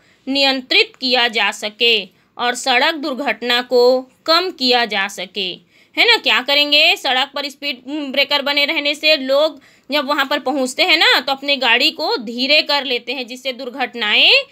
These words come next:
कम होती हैं, ठीक है? फिर है हमारा चौथा प्रश्न, सड़क दुर्घटना से बचने के लिए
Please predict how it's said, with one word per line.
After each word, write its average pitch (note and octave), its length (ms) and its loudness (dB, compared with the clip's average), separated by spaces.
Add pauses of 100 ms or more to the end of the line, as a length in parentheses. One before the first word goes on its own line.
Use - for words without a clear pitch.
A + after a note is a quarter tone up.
(380)
कम G#4 300 2
होती D4+ 360 0
हैं, G#3 440 -2 (280)
ठीक A#3+ 160 -10
है? G4+ 260 4 (400)
फिर D#4 140 2
है E4 120 6
हमारा D4+ 480 2
चौथा D4 500 -4
प्रश्न, D#4 540 -2
सड़क D#4+ 380 0
दुर्घटना D4 640 -2
से D#4 200 2
बचने C#4+ 500 0
के D4+ 200 2
लिए A#3+ 380 -2